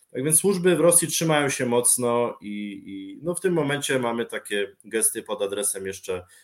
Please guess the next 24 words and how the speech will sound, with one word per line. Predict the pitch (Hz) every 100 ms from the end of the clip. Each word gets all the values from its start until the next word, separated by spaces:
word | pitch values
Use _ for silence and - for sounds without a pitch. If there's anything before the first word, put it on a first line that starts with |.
| _
wojska, | 104 123 127 - 117 113 - - - - _
tak | 113
więc | 120 120 -
cały | 139 135
czas | 131 120
resorty | 123 117 123 113 - 113 113 - _ _ _ _
siłowe, | - - 123 120 120 104 98 101 101 _ _ _ _ _ _ - - 104 101
cały | 120 113
czas | - 107 104 -
resorty | 107 104 104 107 98 104
siłowe | - 104 104 101
mają, | 98 95 95 95 95 92 -
e, | 110 117 113 113
decydujące | 117 120 139 147 156 151 185 190 147
znaczenie. | 120 107 - 92 92 110 131 - -
Putin | 147 151 156
opozycjonistów | 127 - 131 123 - 127 135 - 113 - -
wsadza | - - 117 113 107 95
do | 107
więzień, | 104 101 92 90 95
czego | 98 101
przykładem | 101 101 104 113 117
jest | 107 92
Nawalny. | 101 98 90 80 92 95